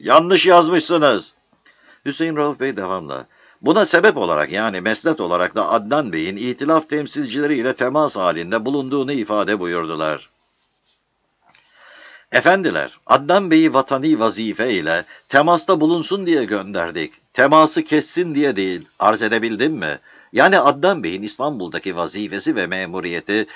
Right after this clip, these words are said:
İstanbul'da itilaf temsilcileri ile temasta bulunmaktır. Sizin Refet Paşa hakkındaki şiddetli tenkitleriniz eğer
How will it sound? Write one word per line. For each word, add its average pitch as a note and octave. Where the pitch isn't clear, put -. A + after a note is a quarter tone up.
İstanbul'da F3
itilaf D#3+
temsilcileri D3
ile C#3
temasta B2+
bulunmaktır. F2
Sizin G3
Refet F#3
Paşa C#3
hakkındaki G#2
şiddetli C#3+
tenkitleriniz F2+
eğer C3+